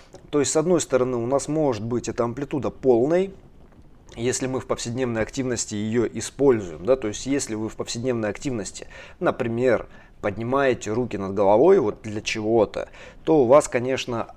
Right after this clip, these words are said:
амплитуда, она не будет никак ухудшена. Но если вы этого не делаете, а по большей части нам не нужно в повседневной активности поднимать руки над головой в полную амплитуду, то вполне может быть так, что грудные мышцы, широчайшие мышцы,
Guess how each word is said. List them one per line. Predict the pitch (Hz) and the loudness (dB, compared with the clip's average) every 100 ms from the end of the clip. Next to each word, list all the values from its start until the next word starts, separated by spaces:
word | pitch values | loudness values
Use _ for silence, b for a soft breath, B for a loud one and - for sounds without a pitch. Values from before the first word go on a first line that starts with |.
| - - - | -20 -20 -8
амплитуда, | 127 104 117 - 151 120 | -6 -4 -6 -2 2 4
она | 113 131 | 2 -2
не | 113 | -4
будет | 95 113 131 95 98 | -4 -4 -4 -6 -10
никак | 98 113 117 117 b b b b b - _ - | -4 0 0 -2 b b b b b -20 _ -12
ухудшена. | - 156 - 101 92 | -4 -4 -4 -8 -6
Но | 127 | -2
если | 139 143 | -2 0
вы | 143 156 | 4 4
этого | 139 131 | 4 4
не | 127 | 2
делаете, | 131 107 113 147 165 165 | 0 2 4 4 2 4
а | 131 127 120 | 6 6 2
по | 123 | 0
большей | 120 127 - | 2 2 0
части | - 123 113 113 107 | 0 0 -2 -6 -6
нам | 110 120 117 | -2 -2 -2
не | 139 | -4
нужно | 120 110 113 143 | -6 -6 -6 -8
в | - | -8
повседневной | 143 156 160 151 151 | -8 -4 -2 0 -2
активности | - 160 151 - | -2 -4 -4 -4
поднимать | - 139 143 151 131 | -2 -2 0 0 0
руки | 151 127 | -4 -4
над | 135 123 | -4 2
головой | 131 131 139 139 | 6 6 6 4
в | 131 | 2
полную | 135 131 127 | 0 2 0
амплитуду, | 123 131 147 139 117 B B B - - | -2 -2 0 0 0 B B B -4 4
то | 202 226 220 190 - - | 6 10 10 8 0 -16
вполне | - - 147 165 180 | -6 0 0 2 2
может | 143 156 120 | 0 -2 -2
быть | 120 - | -6 2
так, | 185 180 | 2 2
что | - 123 | -2 -2
грудные | 107 120 135 196 190 | -2 -2 0 4 4
мышцы, | 165 165 160 - 107 | 2 0 0 -4 -10
широчайшие | - 90 92 - 180 170 - 151 143 | -10 -10 0 6 6 6 2 -2 -2
мышцы, | 143 147 123 - 123 107 | -2 -4 -4 -2 0 0